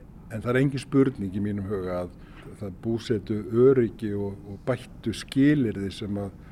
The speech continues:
öll þessi jarðgöng munu búa til fyrir okkur Íslendinga, þau eru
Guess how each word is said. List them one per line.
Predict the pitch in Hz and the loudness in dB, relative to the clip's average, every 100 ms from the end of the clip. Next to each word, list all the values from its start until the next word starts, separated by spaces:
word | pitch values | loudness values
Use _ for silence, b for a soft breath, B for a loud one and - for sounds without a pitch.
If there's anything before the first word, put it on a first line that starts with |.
| B | B
öll | 117 - | -8 -6
þessi | 101 104 | -4 -2
jarðgöng | 110 113 113 101 | -2 -4 -4 -4
munu | 101 101 | -4 -4
búa | 110 107 98 | -2 -2 -2
til | 113 104 - | -4 -6 -6
fyrir | 110 101 101 | -8 -4 -4
okkur | 110 110 | -4 -4
Íslendinga, | 107 107 101 98 92 B B B B | -4 -6 -4 -6 -10 B B B B
þau | 110 | -6
eru | 98 | -6